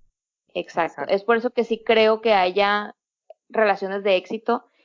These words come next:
Speaker 1: en donde la distancia no influya ni un poquito, pues, en, ni en el cariño, ni en los objetivos, ni en, ni en las ganas de estar con esa persona.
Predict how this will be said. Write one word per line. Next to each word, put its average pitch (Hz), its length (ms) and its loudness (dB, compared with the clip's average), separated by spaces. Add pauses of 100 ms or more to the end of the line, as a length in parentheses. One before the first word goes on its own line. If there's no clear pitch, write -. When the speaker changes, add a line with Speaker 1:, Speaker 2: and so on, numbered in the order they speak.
Speaker 1:
en 202 260 0
donde 190 320 2
la 190 140 4
distancia 208 920 2
no 208 480 2
influya 220 640 2
ni 226 100 2
un 202 140 0
poquito, 208 480 -2
pues, 214 240 0
en, 185 280 -4
ni 214 160 2
en 214 80 4
el 196 140 2
cariño, 208 600 0
ni 208 60 2
en 202 80 0
los 202 120 -2
objetivos, 202 840 2
ni 190 200 0
en, 170 380 -4 (360)
ni 202 140 0
en 202 80 2
las 185 160 2
ganas 196 240 0
de 220 60 2
estar 196 180 -2
con 190 140 -2
esa 196 160 -2
persona. 156 460 -10